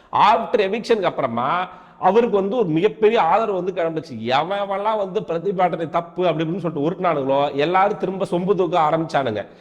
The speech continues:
அதே மாதிரி ஒரு டி ஆர் பி ஏறும் அப்படின்னு சொல்லிட்டு விஜய் டி வி பிளான் பண்ணி விஜய், விஜய் பார்வதியை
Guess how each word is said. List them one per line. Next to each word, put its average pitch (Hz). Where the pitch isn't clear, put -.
அதே 190
மாதிரி 233
ஒரு 220
டி 226
ஆர் 226
பி 151
ஏறும் 185
அப்படின்னு 151
சொல்லிட்டு 196
விஜய் 165
டி 160
வி 196
பிளான் 180
பண்ணி 165
விஜய், 170
விஜய் 208
பார்வதியை 143